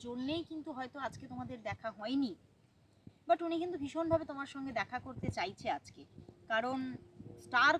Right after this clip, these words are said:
কার্ড, উনি প্রচুর ভালোবেসে ফেলেছে তোমাকে, এবং কোথাও কিন্তু তুমি তার ড্রিম হয়ে উঠেছো, এবং উনি চাইছে যে হঠাৎ করে কোনো একটা সুখবর আসুক সম্পর্কটা নিয়ে, সম্পর্কের পরিণতি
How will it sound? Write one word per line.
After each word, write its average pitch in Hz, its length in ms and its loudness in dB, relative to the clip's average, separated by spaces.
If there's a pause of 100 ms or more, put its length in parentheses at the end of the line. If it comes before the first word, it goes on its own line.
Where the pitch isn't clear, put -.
কার্ড, 214 200 4 (100)
উনি 262 120 -2 (1500)
প্রচুর 339 440 0 (140)
ভালোবেসে 262 440 -2
ফেলেছে 262 320 -10
তোমাকে, 226 300 -6 (540)
এবং 262 180 0 (340)
কোথাও 302 280 0 (100)
কিন্তু 330 280 -2 (200)
তুমি 294 280 -2
তার 320 120 6 (140)
ড্রিম 285 240 2 (100)
হয়ে 196 220 -2
উঠেছো, - 300 -10 (420)
এবং 311 160 2 (100)
উনি 381 100 -6 (120)
চাইছে 330 400 2 (260)
যে 285 140 -6 (1040)
হঠাৎ 349 360 2
করে 359 220 0
কোনো 320 180 0
একটা 320 220 -6
সুখবর 302 520 -2
আসুক - 220 -14 (140)
সম্পর্কটা 226 640 -8
নিয়ে, - 140 -18 (500)
সম্পর্কের 320 720 2 (500)
পরিণতি 339 460 0